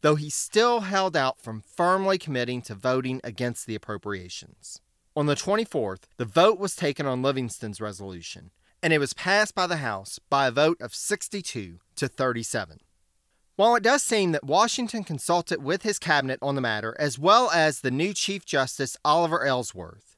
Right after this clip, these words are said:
most of the emphasis and histories of this time are on the influence of Hamilton, who had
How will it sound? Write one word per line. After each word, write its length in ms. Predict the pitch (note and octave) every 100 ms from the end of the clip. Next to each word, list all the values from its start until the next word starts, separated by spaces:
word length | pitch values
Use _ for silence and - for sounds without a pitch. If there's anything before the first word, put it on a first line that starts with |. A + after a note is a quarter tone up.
| -
most 400 | C3+ G#3+ C4 -
of 80 | G#3+
the 160 | F3
emphasis 500 | D#3+ D#3+ F3 D#3 C#3+
and 140 | C3 G#2+
histories 540 | E3+ F#3+ - G3 F3
of 100 | A2+
this 220 | D3 -
time 420 | - C3 A2+ A2+
are 180 | - C3+ -
on 240 | F#3 A3+
the 140 | A3+ D#3+
influence 500 | D#3 D3+ D#3+ C#3+ B2
of 80 |
Hamilton, 680 | - - D3+ C3 G#2 F2+ F2 _
who 100 | -
had 80 | G3+